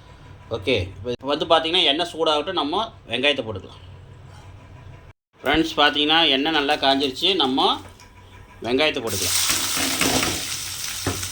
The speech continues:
நல்லா பெரிய வெங்காயம் வந்து ஒரு ரெண்டு பெரிய வெங்காயம் நீளமாக அரிஞ்சிக்குங்க.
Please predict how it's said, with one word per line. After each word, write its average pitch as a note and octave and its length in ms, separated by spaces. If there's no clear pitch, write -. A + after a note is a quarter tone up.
நல்லா D3 160
பெரிய D#3+ 240
வெங்காயம் D#3+ 380
வந்து D#3+ 220
ஒரு B2+ 100
ரெண்டு D3 260
பெரிய E3 220
வெங்காயம் D#3+ 280
நீளமாக D3 300
அரிஞ்சிக்குங்க. A#2+ 440